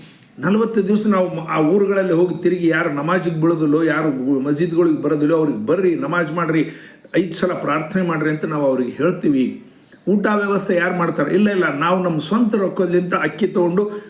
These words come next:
ಮಸ್ಜಿದ್ ಹೊರಗಡೆ ಕಟ್ಟಿಗೆ ಹಚ್ಕೊಂಡು ನಾವು ಅನ್ನನ ಕುದಿಸ್ಕೊಂಡು ಊಟ ಮಾಡ್ತೀವಿ, ಯಾರೂ ಮನೆ ಕರೆದು ನಾವು ಊಟಕ್ಕೆ ಹೋಗೋದಿಲ್ಲ, ಅದು ನಮ್ದು ನಿಯಮ ಅದ." ನೋಡ್ರಿ, ಒಬ್ಬ ಬಡವ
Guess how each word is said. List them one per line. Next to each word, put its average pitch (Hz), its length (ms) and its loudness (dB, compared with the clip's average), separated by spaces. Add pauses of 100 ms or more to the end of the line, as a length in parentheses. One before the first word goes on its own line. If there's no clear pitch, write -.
(140)
ಮಸ್ಜಿದ್ 170 280 0
ಹೊರಗಡೆ 165 340 0
ಕಟ್ಟಿಗೆ 180 400 0
ಹಚ್ಕೊಂಡು 170 340 -2
ನಾವು 147 200 -2
ಅನ್ನನ 170 300 -2
ಕುದಿಸ್ಕೊಂಡು 165 520 0
ಊಟ 151 140 2
ಮಾಡ್ತೀವಿ, 165 600 -2 (200)
ಯಾರೂ 175 360 2
ಮನೆ 190 260 0
ಕರೆದು 175 360 0
ನಾವು 165 240 2
ಊಟಕ್ಕೆ 156 220 -4
ಹೋಗೋದಿಲ್ಲ, 156 460 2
ಅದು 151 160 -2
ನಮ್ದು 143 280 -2
ನಿಯಮ 135 320 2
ಅದ." 107 120 -6 (1040)
ನೋಡ್ರಿ, 165 560 -2
ಒಬ್ಬ 107 340 -6
ಬಡವ 185 260 0